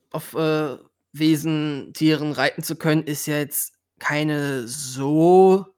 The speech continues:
äh, eigene, besondere Idee.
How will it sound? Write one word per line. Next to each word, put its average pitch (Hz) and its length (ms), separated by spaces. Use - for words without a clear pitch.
äh, 143 420
eigene, 156 500
besondere 156 600
Idee. 151 920